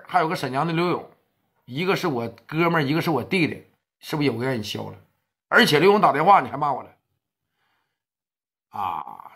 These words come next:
这回事儿啊！不是，那男的，你要好好跟我唠嗑，这个事儿我还能给你点面子。你要说跟我俩这个那个上来就鸡巴七大姑八大姨的，我跟你说，我绝对不能给你面子，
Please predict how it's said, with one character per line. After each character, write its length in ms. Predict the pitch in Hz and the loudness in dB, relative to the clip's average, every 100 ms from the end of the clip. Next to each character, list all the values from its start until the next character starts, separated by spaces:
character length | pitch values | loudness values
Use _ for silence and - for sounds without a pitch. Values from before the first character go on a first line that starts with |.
| _ | _
这 240 | 185 190 | -8 -8
回 180 | 101 - | -8 -16
事 140 | - | -20
儿 160 | 82 73 - | -20 -20 -20
啊！ 120 | _ _ _ _ _ _ _ _ _ _ | _ _ _ _ _ _ _ _ _ _
不 80 | 117 | -10
是， 240 | 117 78 _ _ _ _ _ _ _ _ _ | -10 -12 _ _ _ _ _ _ _ _ _
那 100 | - | -20
男 180 | 101 71 | -18 -16
的， 120 | 80 - _ _ _ | -20 -20 _ _ _
你 100 | 117 | -4
要 100 | 156 | -2
好 220 | - 101 | -4 -10
好 200 | 101 139 | -4 -4
跟 100 | 131 | -2
我 100 | 123 | -6
唠 120 | 113 117 | -6 -8
嗑， 220 | - 92 80 _ _ _ - - _ | -10 -16 -18 _ _ _ -20 -20 _
这 120 | 147 | -2
个 60 | 127 | 0
事 100 | 131 | 0
儿 80 | 110 | -2
我 120 | 98 | -4
还 120 | 117 | -6
能 140 | 123 | -4
给 80 | 120 | -4
你 80 | 127 | -6
点 140 | 110 98 | -8 -6
面 160 | 131 131 | -6 -6
子。 80 | - _ _ _ _ | -10 _ _ _ _
你 140 | 113 151 | -2 2
要 140 | 165 | 4
说 140 | 151 | 4
跟 160 | 143 160 | 2 2
我 80 | 160 | 2
俩 320 | 117 92 113 110 | 2 0 -4 0
这 100 | 151 | 2
个 100 | 131 | 4
那 160 | 143 | 4
个 140 | 139 135 | 4 2
上 240 | 170 151 | 4 4
来 80 | 131 | 2
就 120 | 123 | -2
鸡 100 | 127 | -4
巴 100 | 131 | -4
七 400 | 135 - - 131 | -2 -4 -4 0
大 140 | 135 139 | 2 0
姑 100 | 117 | 2
八 120 | 123 | 2
大 160 | - 107 | 4 2
姨 180 | 92 | -2
的， 80 | 110 | -4
我 120 | 107 98 | -4 -4
跟 120 | 123 | -4
你 80 | 98 | -4
说， 160 | 104 | -4
我 140 | 104 104 | -6 -6
绝 160 | 110 | -6
对 100 | 117 | -4
不 120 | 113 | -4
能 120 | 117 107 | -4 -2
给 80 | |
你 140 | 110 101 | -4 -6
面 340 | 98 131 113 | -2 0 0
子， 100 | 98 | -6